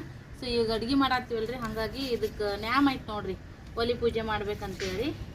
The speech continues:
So ಡೈಲಿ ನಾವು ಅಡುಗೆ ಮಾಡತ್ನಾಗ ಹೆಂಗೆ ಗ್ಯಾಸ್ ಒರೆಸಿ ವಿಭೂತಿ ಕುಂಕುಮ ಹಚ್ಚಿರ್ತೀವಿ, ಕೆಲವೊಬ್ರು ಹಚ್ತಾರೆ, ಕೆಲವೊಬ್ರು ಹಚ್ಚಂಗಿಲ್ಲ.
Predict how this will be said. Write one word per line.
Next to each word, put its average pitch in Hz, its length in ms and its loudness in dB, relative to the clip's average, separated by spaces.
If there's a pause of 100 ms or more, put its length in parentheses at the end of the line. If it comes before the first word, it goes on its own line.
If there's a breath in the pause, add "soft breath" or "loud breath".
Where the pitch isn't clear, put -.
(420)
So 220 220 2
ಡೈಲಿ 262 360 6
ನಾವು 294 180 4
ಅಡುಗೆ 269 200 0
ಮಾಡತ್ನಾಗ 285 560 4
ಹೆಂಗೆ 269 360 -2
ಗ್ಯಾಸ್ 254 300 -2
ಒರೆಸಿ 247 360 -2 (840)
ವಿಭೂತಿ 240 300 -2
ಕುಂಕುಮ 240 320 -2
ಹಚ್ಚಿರ್ತೀವಿ, 233 760 0 (260)
ಕೆಲವೊಬ್ರು 202 300 -2
ಹಚ್ತಾರೆ, 240 380 -2
ಕೆಲವೊಬ್ರು 240 340 -2
ಹಚ್ಚಂಗಿಲ್ಲ. 233 480 0